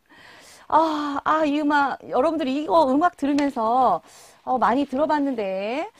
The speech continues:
아, 정말 왜 다른 친구들은 이렇게 잘할까? 들어보긴 했지만 제목을 잘 모르는 친구들이 많았어요. 그쵸?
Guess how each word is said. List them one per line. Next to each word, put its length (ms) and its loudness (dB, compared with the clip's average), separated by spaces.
아, 400 -8
정말 320 -4
왜 140 -4
다른 240 -6
친구들은 520 -8
이렇게 200 -8
잘할까? 460 -8
들어보긴 460 -2
했지만 480 -4
제목을 500 -2
잘 140 -4
모르는 440 -4
친구들이 400 -10
많았어요. 520 -10
그쵸? 680 -6